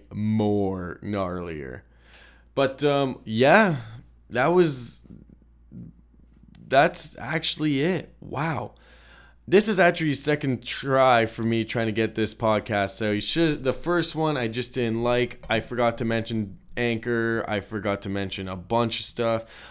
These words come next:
I got off a ten-hour shift and it was just, I felt so exhausted, but I had to get it out. And it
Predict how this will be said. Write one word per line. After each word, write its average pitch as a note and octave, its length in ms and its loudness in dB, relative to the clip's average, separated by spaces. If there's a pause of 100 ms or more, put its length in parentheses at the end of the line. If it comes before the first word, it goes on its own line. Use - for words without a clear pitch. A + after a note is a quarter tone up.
(120)
I B2 100 -2
got B2+ 220 2
off A#2 200 2
a A2+ 40 -6
ten-hour A#2 460 -2
shift A#2 480 -2
and A#2 160 -4
it A2 100 0
was A2 240 0
just, A2 420 -2
I G#2 180 0
felt G#2+ 360 -6
so A#2 220 -2
exhausted, G#2+ 840 -2
but F#2 360 -10 (400)
I G2+ 80 0
had A2 300 2
to G#2 40 -10
get G#2+ 200 2
it G#2 100 -2
out. G#2 380 0 (380)
And B2+ 180 0
it - 200 -4